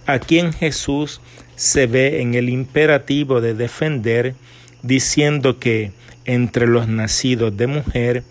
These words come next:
no ha aparecido uno mayor que él.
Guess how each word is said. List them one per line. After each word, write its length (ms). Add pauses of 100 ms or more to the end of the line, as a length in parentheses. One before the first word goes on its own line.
(420)
no 300
ha 80
aparecido 800
uno 340
mayor 480
que 340
él. 220